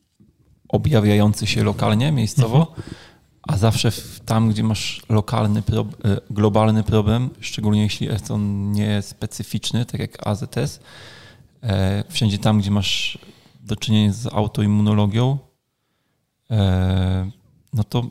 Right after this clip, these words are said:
Speaker 1: myślę, że trzeba po prostu popatrzeć, w których obszarach życia tego pacjenta jest coś do zrobienia. No, jakby w sytuacji, w której jest ewidentne obciążenie emocjonalne, no to jest coś, na co warto zwrócić uwagę, że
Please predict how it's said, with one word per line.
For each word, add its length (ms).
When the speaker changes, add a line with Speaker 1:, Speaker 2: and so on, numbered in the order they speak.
Speaker 1:
myślę, 320
że 100
trzeba 380
po 260
prostu 280
popatrzeć, 520
w 180
których 640
obszarach 640
życia 420
tego 260
pacjenta 640
jest 260
coś 140
do 100
zrobienia. 440
No, 80
jakby 180
w 80
sytuacji, 400
w 40
której 220
jest 300
ewidentne 520
obciążenie 440
emocjonalne, 600
no 80
to 120
jest 240
coś, 260
na 120
co 200
warto 380
zwrócić 400
uwagę, 340
że 180